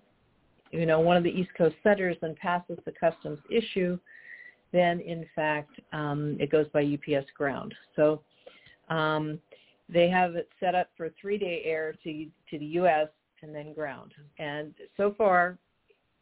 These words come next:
you know, again, I've seen improvements. There's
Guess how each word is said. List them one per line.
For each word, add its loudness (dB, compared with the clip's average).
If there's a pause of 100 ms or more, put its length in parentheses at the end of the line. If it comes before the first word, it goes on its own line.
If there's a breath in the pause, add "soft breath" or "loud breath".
(160)
you -12
know, -8 (120)
again, -6
I've -6 (100)
seen -4
improvements. -2
There's 0